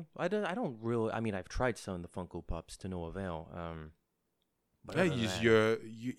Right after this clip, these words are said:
Speaker 2: I only see Sean and, uh, Blofeld. Where is, uh,
Speaker 1: Uh, I
Speaker 2: Roger and
Speaker 1: think,
Speaker 2: Jaws?
Speaker 1: I think they're on the lower
Speaker 2: Oh, okay, I
Speaker 1: level.
Speaker 2: see them. I see them. They would
Speaker 1: They're on the underground, in the underground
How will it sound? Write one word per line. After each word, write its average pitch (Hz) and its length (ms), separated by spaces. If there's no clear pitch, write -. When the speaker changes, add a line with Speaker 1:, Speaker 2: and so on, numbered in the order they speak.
Speaker 2:
I 117 60
only 160 220
see 156 240
Sean 147 500
and, 123 420
uh, 117 200
Blofeld. 110 580
Where 139 320
is, 123 300
uh, 117 160
Speaker 1:
Uh, - 20
I - 40
Speaker 2:
Roger 127 340
and 131 100
Speaker 1:
think, 156 160
Speaker 2:
Jaws? - 100
Speaker 1:
I 104 120
think 127 160
they're 120 80
on 107 100
the 104 80
lower 98 540
Speaker 2:
Oh, 131 220
okay, 123 180
I 120 60
Speaker 1:
level. 104 80
Speaker 2:
see 113 180
them. 98 220
I - 20
see 98 200
them. 92 360
They 95 80
would 92 160
Speaker 1:
They're 110 120
on 104 100
the 101 140
underground, 92 560
in 110 100
the 104 120
underground 92 580